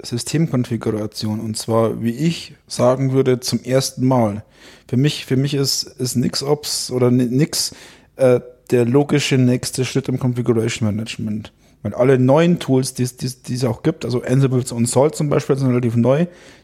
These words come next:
die tun nicht, äh, äh, wa-, Com-, Configuration Management neu denken. Was sie machen, ist, sie tun die bestehenden Tools verbessern.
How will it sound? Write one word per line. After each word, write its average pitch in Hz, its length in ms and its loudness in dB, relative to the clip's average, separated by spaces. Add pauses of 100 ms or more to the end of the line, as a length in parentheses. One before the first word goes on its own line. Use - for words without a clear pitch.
(120)
die 123 160 -6
tun 151 280 2
nicht, 147 280 0 (320)
äh, 123 380 6
äh, 120 500 0 (260)
wa-, 123 160 -2 (160)
Com-, 127 220 -2
Configuration 135 760 0
Management 135 460 0
neu 120 180 4
denken. 127 460 2 (720)
Was 127 180 0
sie - 80 0
machen, 131 320 2
ist, 117 260 -4
sie 120 120 -8
tun 131 200 2
die 123 120 2
bestehenden 120 500 0
Tools 156 240 0
verbessern. 101 540 -4